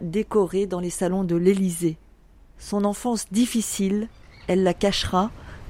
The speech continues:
à ses collègues grands reporters.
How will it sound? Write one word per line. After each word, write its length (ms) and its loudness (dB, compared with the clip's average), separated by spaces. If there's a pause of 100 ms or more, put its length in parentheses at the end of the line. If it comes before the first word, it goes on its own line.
à 80 0
ses 180 2
collègues 520 6 (140)
grands 340 4
reporters. 760 0